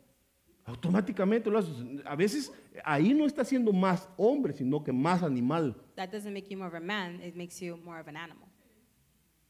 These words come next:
Speaker 1: Porque no está pensando.
Speaker 2: 'Cause you're not thinking.
Speaker 1: Solo se está dejando llevar por su, por sus deseos
Speaker 2: You're,
Speaker 1: animales que tiene.
Speaker 2: you're just allowing yourself to be,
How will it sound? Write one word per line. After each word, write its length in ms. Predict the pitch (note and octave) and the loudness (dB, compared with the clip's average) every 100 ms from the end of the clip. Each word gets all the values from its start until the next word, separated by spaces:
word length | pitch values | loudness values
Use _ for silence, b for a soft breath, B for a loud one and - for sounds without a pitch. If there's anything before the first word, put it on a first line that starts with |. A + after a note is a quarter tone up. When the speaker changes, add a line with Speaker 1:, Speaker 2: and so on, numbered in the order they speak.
| _ _ _ _ _ | _ _ _ _ _
Speaker 1:
Porque 200 | - - | -10 -4
no 100 | C#3+ | -2
está 220 | D3 G3+ - | 0 0 2
pensando. 880 | D#3 A#2 - F3 F3+ D#3 A2+ - - | 0 0 0 2 2 2 -2 -6 -16
Speaker 2:
'Cause 160 | - F#3+ | -14 -12
you're 120 | F#3 | -10
not 120 | F3+ - | -12 -10
thinking. 380 | A#3+ B3+ F3 C3 - _ _ _ b b b b _ | -10 -12 -14 -20 -20 _ _ _ b b b b _
Speaker 1:
Solo 240 | D3+ D3+ | -2 -2
se 80 | D3 | -2
está 200 | - D#3+ | -2 0
dejando 320 | D3+ D3+ E3 | 0 0 0
llevar 560 | D3+ B2+ A#2 E3 D#3+ - | 2 0 2 2 2 0
por 160 | C3 | -6
su, 240 | A2 B2+ G#2+ B - | -4 -4 -4 B -4
por 140 | D3 | -4
sus 160 | C#3+ A#2 | -4 -6
deseos 640 | B2 - F3+ E3 C#3 A2+ | -6 -2 -2 0 -2 -4
Speaker 2:
You're, 60 | A#2+ | -4
Speaker 1:
animales 480 | A#2 A#2 D3+ D3 | 0 2 2 2
que 100 | - | -2
tiene. 380 | - C#3+ D#3 A#2 | -6 -2 0 -2
Speaker 2:
you're 120 | F#2 F#3+ | -6 -10
just 180 | G3 | -12
allowing 280 | G3 F3+ F3+ | -8 -6 -6
yourself 300 | F3+ F3 F3+ F#3 | -8 -8 -10 -10
to 120 | F3+ | -12
be, 420 | F#3 E3+ E3+ - | -10 -10 -10 -14